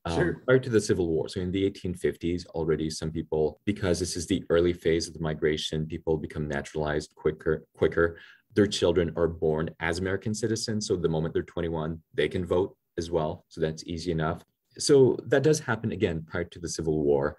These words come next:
Speaker 1: but something significant happens, especially from the eighteen seventies onward. That's where we have the first breakthroughs in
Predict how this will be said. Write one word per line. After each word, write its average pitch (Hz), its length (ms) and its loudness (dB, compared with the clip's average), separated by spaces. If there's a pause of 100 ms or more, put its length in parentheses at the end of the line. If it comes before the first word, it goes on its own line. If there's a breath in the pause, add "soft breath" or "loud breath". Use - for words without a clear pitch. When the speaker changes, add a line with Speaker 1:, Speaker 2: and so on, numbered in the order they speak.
Speaker 1:
but 101 360 4
something 131 340 2
significant 101 520 -2
happens, 80 680 -2
especially 107 400 -2
from 92 160 -4
the 85 100 2
eighteen 80 280 -2
seventies 76 540 -4 (460)
onward. 82 600 0 (120)
That's 117 240 0
where 120 120 4
we 107 120 4
have 85 560 -4
the - 60 -4
first 92 440 -2
breakthroughs 110 520 2 (180)
in 85 280 -4